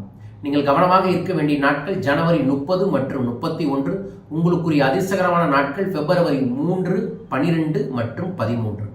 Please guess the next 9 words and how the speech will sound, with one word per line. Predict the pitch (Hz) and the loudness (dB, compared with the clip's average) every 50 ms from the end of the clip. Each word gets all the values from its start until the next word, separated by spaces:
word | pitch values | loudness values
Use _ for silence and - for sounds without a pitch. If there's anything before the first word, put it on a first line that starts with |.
| - - - - - - - - - 123 | -14 -18 -20 -20 -20 -20 -20 -14 -6 0
குரு | 135 156 175 | 2 4 4
பகவானை | 170 170 165 170 165 160 156 151 151 135 123 131 | 6 4 4 4 2 2 2 2 2 0 0 0
தினமும் | 139 147 156 170 170 139 | -2 -2 0 0 0 2
வழிபாடுகள் | 139 143 147 156 156 147 143 139 131 | 2 2 2 2 2 0 0 0 0
செய்வது | - 147 143 135 143 - 185 - - | -2 -2 -2 -2 -2 -2 -2 -4 -2
கைமேல் | 143 147 151 160 165 170 165 - | -2 0 0 0 0 0 0 0
பலன்களை | 147 139 135 135 135 - - 120 117 | 0 0 0 0 -2 -2 -2 -2 -2
ஏற்படுத்தி | 131 - - 139 127 123 - - - | -2 -2 -2 -4 -4 -6 -6 -8 -6
தரும். | - 139 156 - - | -4 -4 -2 -2 -4